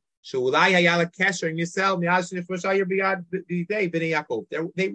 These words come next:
there was a remnant, a little bit of the people of the B'nai Chivi who stuck around. They stuck around for a long time.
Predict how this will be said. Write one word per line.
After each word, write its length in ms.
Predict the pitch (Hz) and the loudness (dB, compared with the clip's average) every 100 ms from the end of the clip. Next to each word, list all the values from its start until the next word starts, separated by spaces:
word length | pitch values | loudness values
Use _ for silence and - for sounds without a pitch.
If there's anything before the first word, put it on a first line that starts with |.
| 196 | -4
there 120 | 196 | -4
was 100 | 208 | -2
a 80 | 202 | -2
remnant, 520 | 202 214 208 180 127 _ _ _ _ _ _ _ _ _ _ _ _ _ _ _ - | 0 0 0 -4 -6 _ _ _ _ _ _ _ _ _ _ _ _ _ _ _ -6
a 60 | |
little 280 | 131 190 247 | 2 6 8
bit 120 | 208 196 | 6 2
of 60 | |
the 80 | 170 | -2
people 300 | 185 170 175 | -4 0 0
of 80 | 151 | 0
the 240 | 147 135 - | 0 -2 -4
B'nai 300 | 143 156 151 | -2 0 -2
Chivi 720 | - 127 127 127 185 233 208 _ _ _ | -6 -14 -14 -6 -4 -4 -8 _ _ _
who 140 | 190 180 | -4 -4
stuck 420 | 175 240 269 269 | -2 0 2 2
around. 460 | 240 233 220 156 107 _ _ _ _ _ | 4 6 4 2 -4 _ _ _ _ _
They 60 | 175 | -10
stuck 280 | 196 247 247 | -4 -2 2
around 360 | 226 226 220 | 4 4 2
for 100 | 208 | -4
a 60 | 196 | -4
long 440 | 190 196 196 185 | -2 -2 -2 -4
time. 420 | 175 165 147 107 | -4 -2 -2 -4